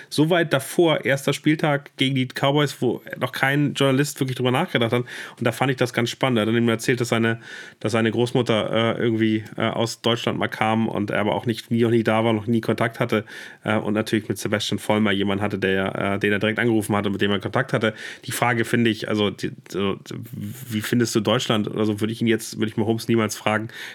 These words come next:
Da sind wir viel zu dicht dran und das ist irgendwie siebentausend Mal passiert. Von daher ist wirklich die Frage, stellen wir was, was uns inhaltlich interessiert und was auch andere U S, äh, Leute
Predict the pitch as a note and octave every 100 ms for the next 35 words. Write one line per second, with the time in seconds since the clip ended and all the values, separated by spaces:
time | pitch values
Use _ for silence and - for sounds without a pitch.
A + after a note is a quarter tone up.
0 | - G2+ G#2+ A2+ G#2+ A#2+ - G#2 - -
1 | G#2 G#2+ G2+ G2+ G#2 G#2 G2 G#2 G#2+ G#2
2 | G2+ G2 G2 F#2+ - A2 - - - -
3 | - G#2+ G#2+ A#2 B2 A#2+ - - A2 A2
4 | - - - _ _ _ - - - B2+
5 | C3 A#2+ A#2+ A2+ G#2+ A#2 G#2+ - C3 B2+
6 | A#2+ A2+ A#2+ - - C3 C3 A2+ A2 A2
7 | A#2 A#2 A2 G#2+ A#2 D3 - - C3+ A#2+
8 | B2 C#3 D3